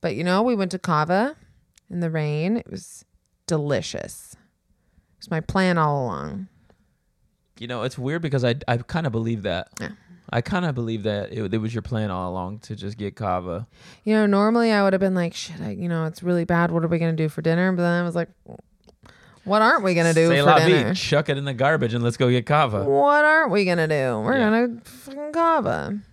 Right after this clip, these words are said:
Speaker 2: Ye-
Speaker 1: So I redeemed myself.
Speaker 2: Yeah. Um, on the topic of food, my sugar cravings have not gone away.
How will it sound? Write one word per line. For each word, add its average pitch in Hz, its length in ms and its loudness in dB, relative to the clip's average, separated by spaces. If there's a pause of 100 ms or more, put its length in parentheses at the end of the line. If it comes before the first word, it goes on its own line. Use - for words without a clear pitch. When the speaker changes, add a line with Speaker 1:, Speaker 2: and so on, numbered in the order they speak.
(160)
Speaker 2:
Ye- 113 180 -10
Speaker 1:
So 175 340 -4 (800)
I - 60 -4
redeemed 208 300 2
myself. 202 320 0 (380)
Speaker 2:
Yeah. 110 340 -6 (1000)
Um, 117 420 2
on 127 160 0
the 127 60 0
topic 123 340 -2
of 107 100 0
food, 117 300 -2
my 113 120 0
sugar 135 320 -6
cravings 113 380 0
have 110 140 -2
not 107 300 -2
gone 104 360 -4
away. 92 540 -4